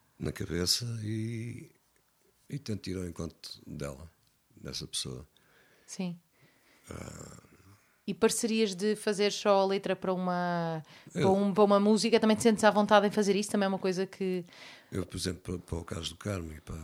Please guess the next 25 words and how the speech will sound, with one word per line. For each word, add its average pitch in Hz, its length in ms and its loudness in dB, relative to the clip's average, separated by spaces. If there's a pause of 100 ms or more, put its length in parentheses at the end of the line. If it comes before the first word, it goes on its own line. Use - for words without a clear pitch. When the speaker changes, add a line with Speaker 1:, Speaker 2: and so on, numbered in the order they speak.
(220)
Speaker 1:
para - 200 -14
a - 40 -16
Cristina - 360 -10
Branco, 85 440 -4
antes, 78 280 -8 (1120)
ah, 82 640 -8
foi - 240 -8
música 90 420 -4
e - 20 -8
letra 82 280 -10
que, - 160 -10 (440)
pronto, - 220 -14 (140)
eu 76 100 -10
disse, 73 240 -6
"Ok, - 220 -8
vou 73 120 -8
fazer." 76 400 -8 (160)
Speaker 2:
Sim. 160 320 -8 (240)
Speaker 1:
E 95 400 -2
quando 113 300 0
eu 120 160 -2
digo 120 200 -6
que - 80 -14
vou 127 80 -6
fazer, 147 460 0